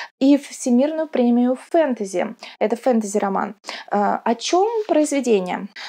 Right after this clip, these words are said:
У нас история Января Сколет, которая находится в богатом особняке мистера Лока, но она его как бы подопечного. Он ее обеспечивает, кормит, поет, обучает, но она чувствует себя как,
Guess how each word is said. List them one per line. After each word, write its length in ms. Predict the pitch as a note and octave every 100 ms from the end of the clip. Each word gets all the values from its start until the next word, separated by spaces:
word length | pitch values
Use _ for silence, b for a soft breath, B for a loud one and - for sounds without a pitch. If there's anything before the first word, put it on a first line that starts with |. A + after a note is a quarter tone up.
| B
У 80 | C#4
нас 220 | D4 A4
история 380 | F4+ E4+ E4+ D#4
Января 480 | C#4 C4+ C4 D4 C4+
Сколет, 500 | C4 - A3 A3 B3+
которая 380 | - C#4 F4+ E4
находится 520 | B3+ - D4+ D4 B3+
в 40 |
богатом 440 | A3+ A#3 D4 D4 B3
особняке 600 | A#3 A3 A3+ A3 D4 D4+
мистера 380 | B3 - C4 B3+
Лока, 460 | B3 F#3+ - F#3+
но 180 | G3 A3
она 480 | A#3+ D#4+ G#4 G#4 F#4+
его 760 | C4 B3+ A#3 C#4+ E4 D#4+ D4+ - -
как 180 | - B3
бы 160 | A#3 C4
подопечного. 800 | C4 D4+ F#4 C#4 - G3+ F#3+ F#3+
Он 200 | D4+ E4+
ее 140 | D4
обеспечивает, 640 | A#3+ A#3 - E4 F#4 C4+ -
кормит, 460 | C4+ D#4+ C4 A3+ -
поет, 280 | C#4 D4+
обучает, 600 | G#3+ G#3+ A3 D4+ E4+ C4
но 60 | A3+
она 200 | A#3 G4+
чувствует 360 | E4+ F4 D4+ C4
себя 260 | A3 D4 D#4+
как, 140 | C4